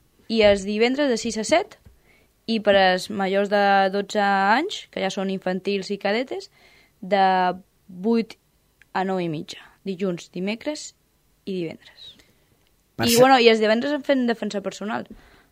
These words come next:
Speaker 2: Que això ja per qualsevol edat
Speaker 1: Per
Speaker 2: i
Speaker 1: qualsevol... No, per qual-, no, qualsevol edat no, majors de quinze anys.
Speaker 2: Majors de quinze anys, defensa
Speaker 1: Sí.
Speaker 2: personal els divendres a la tarda.
Speaker 1: Sí.
Speaker 2: I us
Speaker 1: Sí.
Speaker 2: van homes i dones, o?
Speaker 1: Sí, eh, n'hi ha un grupet molt, molt guapo. Ara, com està en l'estiu,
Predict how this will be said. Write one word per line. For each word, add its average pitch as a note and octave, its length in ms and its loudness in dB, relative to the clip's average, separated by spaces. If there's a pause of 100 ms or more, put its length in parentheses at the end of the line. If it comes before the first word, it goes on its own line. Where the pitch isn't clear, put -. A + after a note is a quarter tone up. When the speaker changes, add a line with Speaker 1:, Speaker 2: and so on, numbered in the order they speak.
(420)
Speaker 2:
Que - 80 -10
això B2+ 160 -4
ja B2+ 160 2
per - 80 4
qualsevol A#2 380 -4
edat C#3 380 4
Speaker 1:
Per G#3 120 6
Speaker 2:
i G#3 80 0
Speaker 1:
qualsevol... G#3 440 2
No, A3+ 200 4
per G#3+ 160 -6
qual-, G#3 160 0
no, F#3+ 160 -4
qualsevol G#3+ 400 -2
edat B3 160 -2
no, G#3 160 -2
majors G3+ 400 -2
de A#3 80 -2
quinze G3 280 -2
anys. D#3+ 240 -8
Speaker 2:
Majors D3+ 500 2
de F3+ 100 4
quinze F3 280 2
anys, A3 140 4
defensa E3+ 300 0
Speaker 1:
Sí. G3 60 2
Speaker 2:
personal G3 340 2
els E3+ 120 2
divendres D#3 280 2
a C#3+ 60 0
la B2+ 100 0
tarda. G#2+ 260 -4
Speaker 1:
Sí. E3+ 280 -6 (720)
Speaker 2:
I C3 100 -2
us A#2 60 -2
Speaker 1:
Sí. B2 40 0
Speaker 2:
van D3+ 220 4
homes D#3 220 0
i C#3 60 0
dones, A3 420 0
o? F3 180 -6
Speaker 1:
Sí, D4+ 260 0
eh, C#4+ 360 0
n'hi A3+ 180 0
ha A#3 60 0
un C4 100 2
grupet B3 320 0
molt, G3 760 0
molt F#3+ 180 -2
guapo. G#3+ 260 6
Ara, G3+ 200 4
com A3+ 220 -2
està A3 320 -2
en A3+ 120 -2
l'estiu, A#3+ 460 -2